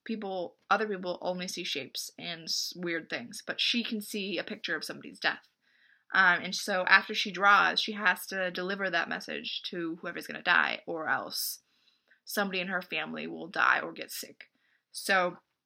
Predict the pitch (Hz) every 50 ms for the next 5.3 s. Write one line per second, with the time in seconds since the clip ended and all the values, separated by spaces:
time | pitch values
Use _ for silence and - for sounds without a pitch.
0 | _ _ _ _ _ - - - 240 220 226 220 214 202 202 202 208 - 220 220
1 | 196 190 202 190 185 190 - 202 180 - 190 185 185 185 - - 190 208 202 185
2 | 185 175 175 180 185 214 226 - - 202 190 196 190 190 185 185 - 190 180 196
3 | - 202 190 185 175 170 170 170 156 - - - 185 - 180 165 175 - - -
4 | - 196 196 202 214 226 233 214 185 175 165 - - 180 170 165 185 190 190 165
5 | 165 165 165 156 -